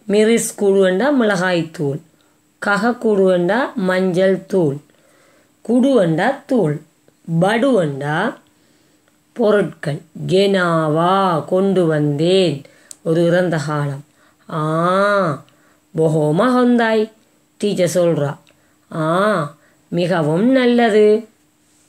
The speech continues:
எஹேனம், அப்படியே. ஆகவே இங்கே எஹேனத்தில் மெஹேனம் என்று சொல்லுவீர்களாக இருந்தால் இப்படியே. இங்கே எஹேனம் என்று வந்தபடியால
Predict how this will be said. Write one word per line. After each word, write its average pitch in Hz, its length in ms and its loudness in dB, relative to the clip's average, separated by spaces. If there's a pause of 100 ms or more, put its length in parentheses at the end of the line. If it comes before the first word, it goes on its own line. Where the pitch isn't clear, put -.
(460)
எஹேனம், 202 720 0 (480)
அப்படியே. 202 920 -2 (440)
ஆகவே 196 480 2
இங்கே 196 460 2
எஹேனத்தில் 196 1000 0 (460)
மெஹேனம் 269 800 2
என்று 226 260 0
சொல்லுவீர்களாக 180 1040 0
இருந்தால் 151 840 -2 (540)
இப்படியே. 165 1300 0 (880)
இங்கே 190 440 0
எஹேனம் 254 760 2
என்று 180 240 0
வந்தபடியால 151 1000 -2